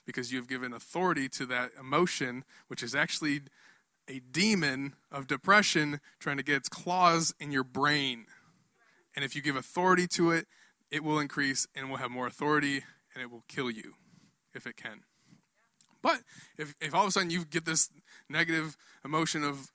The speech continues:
of depression that hits you, you're like, "Whoa, I don't think so." <laughs>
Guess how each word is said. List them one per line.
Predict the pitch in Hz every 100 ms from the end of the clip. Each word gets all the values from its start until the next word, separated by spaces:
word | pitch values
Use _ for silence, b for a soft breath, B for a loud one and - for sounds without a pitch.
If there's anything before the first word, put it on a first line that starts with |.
| -
of | 139
depression | 127 160 - 151
that | 143 127
hits | 156 175
you, |
you're | 143
like, | 139 127
"Whoa, | 139 233 311 - 190 - 139 117 120 _ b b b -
I | 370
don't | - 180 139
think | - - - 302
so." | - - 113 107 - B B B B B 415 - - - _ - - -
<laughs> | 175